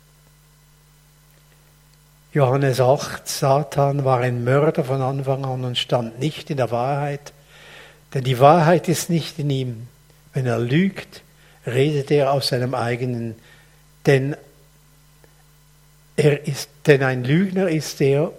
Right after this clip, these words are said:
und der Vater der Lüge." Demgegenüber ist das Angebot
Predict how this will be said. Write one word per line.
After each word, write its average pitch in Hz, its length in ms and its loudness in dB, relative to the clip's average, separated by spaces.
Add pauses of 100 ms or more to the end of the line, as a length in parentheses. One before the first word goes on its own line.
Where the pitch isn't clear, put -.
(100)
und 135 320 -10
der 120 120 -2
Vater 123 580 -8 (260)
der 117 120 -6
Lüge." 113 360 -14 (3000)
Demgegenüber 151 880 2 (2000)
ist - 240 -2
das - 60 -10
Angebot 139 720 -2